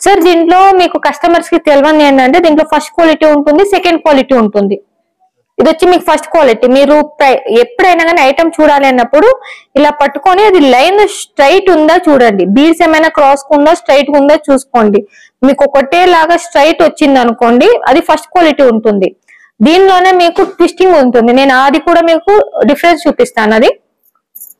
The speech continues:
చెప్-, ఇప్పుడు మీకు difference చూపిస్తాను Beads ది. Sir, ఇది చూడండి. ఇది వచ్చి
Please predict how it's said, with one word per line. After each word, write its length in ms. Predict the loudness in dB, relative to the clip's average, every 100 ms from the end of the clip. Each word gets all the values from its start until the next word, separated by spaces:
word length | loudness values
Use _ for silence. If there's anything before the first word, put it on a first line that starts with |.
| _ _ _ -6
చెప్-, 260 | -4 -4 -8 -6
ఇప్పుడు 180 | -4 0 0
మీకు 160 | 2 0
difference 340 | 0 0 0 0
చూపిస్తాను 540 | -2 -2 -2 -2 0 2 2
Beads 260 | 2 2 2
ది. 80 | 0 0 -6 _ -6
Sir, 180 | -2 0
ఇది 140 | 0 0 0
చూడండి. 340 | 2 2 2 2
ఇది 80 | 2
వచ్చి 140 | 0